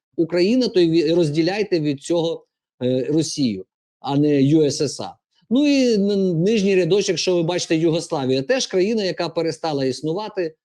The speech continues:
але тим не менше, от в цих документах є написано спі-, список, е, кількість людей, яких потрібно виперти з С Ш А. Ну, це так,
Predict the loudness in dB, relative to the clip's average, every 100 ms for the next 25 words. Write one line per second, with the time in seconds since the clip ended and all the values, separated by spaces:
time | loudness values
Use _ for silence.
0 | _ _ 0 0 0 0 0 0 -2 -2
1 | 0 0 -2 -4 _ _ _ -2 -2 -2
2 | -2 -2 -2 -6 -8 -6 -4 -2 -4 -4
3 | -4 -4 -4 -6 -4 -2 -4 -4 -2 -2
4 | -6 -10 _ _ -20 _ -4 -2 0 -2
5 | 0 -2 0 0 2 2 0 -4 -4 -2
6 | 0 0 2 2 0 -4 -4 -6 -6 -6
7 | -6 -8 -12 _ _ -4 -4 -6 _ _
8 | -2 0 2 -2 -4